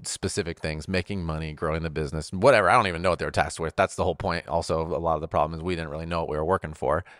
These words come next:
at the time. Again, all this has been fixed. Things are going well over there. But at the time, I didn't know. You didn't know. We just knew, like, "Let's make more money." And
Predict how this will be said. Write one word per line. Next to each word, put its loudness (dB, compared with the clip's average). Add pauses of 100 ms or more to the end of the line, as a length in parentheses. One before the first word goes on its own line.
at -2
the -4
time. -2 (280)
Again, -2
all 6
this -2
has -8
been -4
fixed. -4
Things -4
are -8
going -6
well 2
over -2
there. 0
But -4 (260)
at -4
the -2
time, 6
I 8
didn't -2
know. -2
You 0
didn't -4
know. -2
We 0
just -8
knew, -2
like, -2
"Let's -4
make -2
more 2
money." 0
And -2